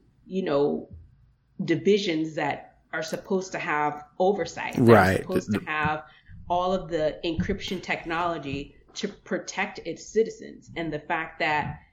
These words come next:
Speaker 1: this is happening and they are not being truthful and forthright about breaches, you know, that's a whole nother issue that I think is,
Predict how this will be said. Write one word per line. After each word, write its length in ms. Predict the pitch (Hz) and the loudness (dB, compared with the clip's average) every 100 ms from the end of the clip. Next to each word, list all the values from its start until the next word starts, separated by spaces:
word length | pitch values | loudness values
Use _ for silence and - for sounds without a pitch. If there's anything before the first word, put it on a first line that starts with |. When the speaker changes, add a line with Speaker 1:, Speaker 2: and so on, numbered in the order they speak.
| - - - | -20 -20 -10
Speaker 1:
this 340 | 147 190 190 | -2 -2 -2
is 200 | - 170 | -6 -6
happening 840 | - 185 196 190 165 156 156 156 - | -2 -2 -2 -4 -8 -8 -8 -12 -12
and 260 | 165 165 147 | -10 -8 -4
they 340 | 165 165 160 - | -2 -2 -4 -4
are 500 | 151 143 139 139 - - _ _ - | -2 0 -2 -6 -12 -20 _ _ -10
not 420 | 165 170 - 160 | -4 -2 -2 -2
being 300 | 170 156 160 | -4 -4 -8
truthful 520 | - 196 190 170 160 | -4 -4 -4 -6 -4
and 140 | 147 - | -4 -2
forthright 680 | 190 185 151 139 139 135 - | 0 0 0 0 0 -4 -6
about 520 | 165 139 160 151 - | -8 -2 0 0 -2
breaches, 680 | 170 190 - 139 147 - - _ _ - | -4 -4 -4 -4 -4 -8 -14 _ _ -8
you 120 | 175 | -4
know, 160 | 170 156 | -4 0
that's 260 | 156 147 | 0 0
a 60 | 170 | -4
whole 220 | 165 160 | -4 -4
nother 240 | 156 147 139 - | -4 -4 -6 -6
issue 320 | 147 160 151 | -8 -8 -4
that 180 | 147 135 | -4 -4
I 100 | 139 | -6
think 400 | - 165 143 - 156 | -6 -4 -4 -4 -2
is, 480 | 147 - 147 - | 0 0 -4 -8